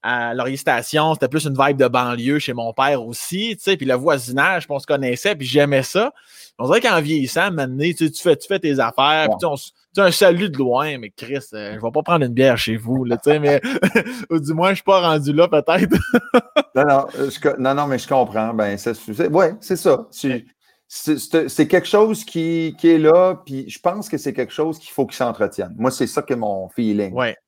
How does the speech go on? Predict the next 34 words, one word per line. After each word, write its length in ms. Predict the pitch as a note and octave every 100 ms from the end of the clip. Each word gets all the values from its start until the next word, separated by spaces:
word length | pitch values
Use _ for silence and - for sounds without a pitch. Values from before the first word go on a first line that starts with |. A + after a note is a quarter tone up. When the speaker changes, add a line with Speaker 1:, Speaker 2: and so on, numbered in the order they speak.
| _
Speaker 2:
Parce 80 | -
qu'à 120 | C3+
un 40 |
moment 260 | C#3+ D#3 D#3+
donné, 540 | D#3+ E3 F#3 F#3+ F#3+ D3
ah, 160 | D#3+
ça 160 | D#3+ D3
te 140 | C#3+
tente, 100 | C3+ -
c'est 260 | C#3+ D3
confrontant 1000 | - E3+ - D3 A2+ A2 G#2+ G#2 G#2+ G#2+ - _ _ _ -
d'être 260 | A2 G#2
obligé 320 | A2+ A2+ G#2+ B2
de 40 |
t'ouvrir 460 | - A2+ G#2 A#2 G#2+
à 80 |
quelqu'un, 760 | G#2+ G#2 - G2+ G2 F#2+ F#2+ F#2+ G2+ -
Speaker 1:
Mhm. 240 | A#2 B2
Speaker 2:
de 60 | G#2+
raconter 460 | A2+ A2 A2+ A2+ G#2+
ta 180 | G#2+ G2+
vie. 160 | A2
Tu 60 | -
sais, 240 | - E3+ C#3
le, 400 | G#2 F#2+ F2+ F2 - _ _
celui 540 | - - D#3+ F3+ G#3 A3
ou 100 | C#3
celle 340 | - E3 E3
qui 180 | - B2
t'impose 580 | - D#3+ D#3 - D#3 D3+
une 160 | B2+ A2
jasette 480 | B2 A#2+ A2 C3+ A2
dans 200 | G2+ G2
l'avion 500 | G#2+ G#2 F#2 G2